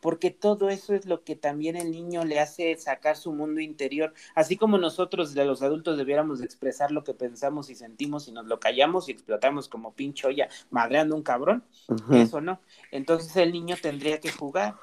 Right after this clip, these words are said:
Speaker 1: y es ahí donde está esa parte que a veces se va perdiendo, porque realmente, pues, el niño hace un tiradero en la casa de juguetes,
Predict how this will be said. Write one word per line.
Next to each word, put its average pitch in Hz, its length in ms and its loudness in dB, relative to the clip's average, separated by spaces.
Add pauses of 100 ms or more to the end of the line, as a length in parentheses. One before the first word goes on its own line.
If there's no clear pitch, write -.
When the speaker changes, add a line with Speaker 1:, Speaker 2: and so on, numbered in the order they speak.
(340)
Speaker 1:
y 165 140 2
es 185 160 4
ahí 190 260 4
donde 175 280 -6
está 147 180 -6
esa 165 240 -6
parte 165 340 -2
que 143 120 -4
a 131 40 -2
veces 151 320 -8
se 139 120 -10
va 135 180 -2
perdiendo, 143 640 -4 (340)
porque 147 280 -2
realmente, 165 600 2
pues, 147 200 -14
el 127 120 -4
niño 180 320 -4
hace 151 180 -6
un 156 80 -8
tiradero 160 720 4
en 123 120 -18
la 107 160 -8
casa 175 380 -4
de 156 100 -8
juguetes, 147 720 -8